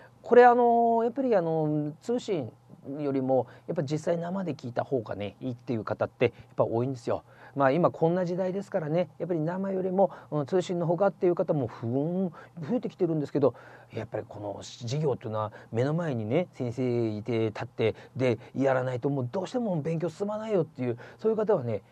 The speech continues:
やっぱりもう最後のチャンスなんでね、うん、ぜひね、あの、おいでくださいというね、話でございます。で、あと、勉強そろそろ始めようかなとか思ってる方、うん、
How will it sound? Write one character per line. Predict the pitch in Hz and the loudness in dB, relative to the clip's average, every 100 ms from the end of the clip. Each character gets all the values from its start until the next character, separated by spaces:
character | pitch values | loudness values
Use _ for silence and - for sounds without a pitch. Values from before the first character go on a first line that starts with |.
| - | -8
や | 214 | 0
っ | |
ぱ | 233 | 2
り | |
も | 165 | 0
う | |
最 | 120 - 262 | -4 -2 0
後 | 233 | 0
の | 117 | -2
チ | 123 | -4
ャ | |
ン | 110 | -6
ス | 98 | -8
な | |
ん | 85 | -10
で | |
ね、 | 95 120 - - | -4 -6 -6 -6
う | 156 | -4
ん、 | 127 | -2
ぜ | 160 | -4
ひ | 139 | -2
ね、 | 101 87 - | -4 -6 -8
あ | |
の、 | 107 101 95 95 | -4 -4 -4 -4
お | 98 | 0
い | 135 | 0
で | 175 | 2
く | 180 | 4
だ | 196 | 6
さ | 226 | 6
い | 180 | 4
と | - | -2
い | 92 90 - - | -16 -20 -20 -18
う | 95 | -16
ね、 | 80 - | -16 -16
話 | - 95 160 | -10 -8 -4
で | 139 | -4
ご | |
ざ | - | -6
い | |
ま | 78 | -12
す。 | - - - - | -16 -20 -14 2
で、 | 165 175 | 6 8
あ | 196 | 10
と、 | 202 139 - - - | 8 8 4 -12 -2
勉 | 175 285 381 _ | 0 2 -2 _
強 | - 320 277 269 240 202 | -2 2 4 4 2 -2
そ | - | -2
ろ | 370 | 0
そ | 392 - | 2 2
ろ | 180 | 2
始 | - 196 294 | 4 4 4
め | 415 | 0
よ | 453 | 0
う | |
か | 427 | 0
な | 196 180 180 | -2 -2 -2
と | 165 | 0
か | 143 | 0
思 | 147 | 0
っ | 147 | -2
て | 147 | 0
る | 135 | 0
方、 | 120 117 87 - - - | 4 6 4 2 -18 -8
う | 123 | -4
ん、 | 107 | -4